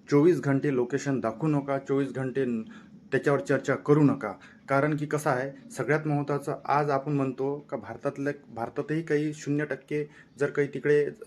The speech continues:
जर प्रॉब्लेम होत असेल, तर ती तुमच्यामुळे होईल, याचे जिम्मेदार तुम्ही राहणार.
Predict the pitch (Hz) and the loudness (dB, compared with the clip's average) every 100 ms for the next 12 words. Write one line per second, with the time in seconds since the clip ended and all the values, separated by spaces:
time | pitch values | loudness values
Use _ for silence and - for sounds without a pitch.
0 | 135 139 135 127 117 147 135 139 143 151 | -6 -4 0 0 2 2 4 2 2 2
1 | 120 - - _ _ _ _ _ _ _ | 0 -6 -20 _ _ _ _ _ _ _
2 | _ - 143 - 170 180 - - 202 196 | _ 0 0 2 0 0 -4 2 6 8
3 | 208 175 151 127 113 92 - - - - | 8 6 4 2 0 -4 -10 -20 -20 -20
4 | - _ 127 127 156 143 147 147 147 147 | -20 _ -2 0 0 2 2 4 4 2
5 | 143 147 127 117 101 | 2 2 2 0 -4